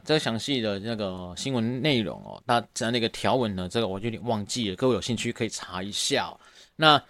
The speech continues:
如果说各位有想要当台主的呢，其实现在想要当台主的人，我觉得应该不会像以前这么疯啦。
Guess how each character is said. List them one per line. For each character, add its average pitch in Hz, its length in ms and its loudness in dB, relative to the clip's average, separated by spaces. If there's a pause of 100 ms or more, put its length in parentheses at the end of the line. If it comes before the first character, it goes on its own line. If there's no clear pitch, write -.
(480)
如 170 100 8
果 156 120 12
说 156 500 10
各 165 180 8
位 151 160 8
有 98 440 4
想 98 180 0
要 113 80 4
当 123 200 0
台 101 280 0
主 117 220 2
的 110 140 2
呢， 110 160 0
其 202 180 0
实 180 100 -6 (100)
现 233 260 2
在 226 160 8
想 123 160 4
要 147 40 6
当 190 160 6
台 139 240 2
主 98 200 -2
的 98 120 0
人， 92 80 0
我 92 80 -2
觉 120 180 2
得 123 120 6
应 131 100 0
该 131 120 4
不 107 180 0
会 107 60 4
像 120 180 2
以 98 40 -2
前 85 160 -6
这 117 120 -2
么 101 160 0
疯 95 340 -2
啦。 90 140 -2